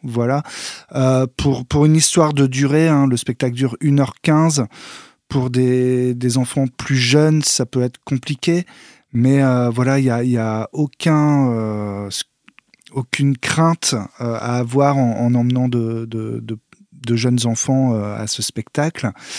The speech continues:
Je dis pas que un groupe, euh, une classe, euh, bon, en soirée, <laughs> c'est, c'est, c'est peu probable, mais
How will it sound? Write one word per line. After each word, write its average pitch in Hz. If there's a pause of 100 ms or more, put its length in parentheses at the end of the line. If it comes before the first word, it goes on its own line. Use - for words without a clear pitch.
(540)
Je 113
dis 117
pas 156
que 139
un 139
groupe, 139
euh, 127
une 127
classe, 156
euh, 120
bon, 113 (120)
en 107
soirée, 123
<laughs> -
c'est, - (140)
c'est, -
c'est 120
peu 123
probable, 135
mais 120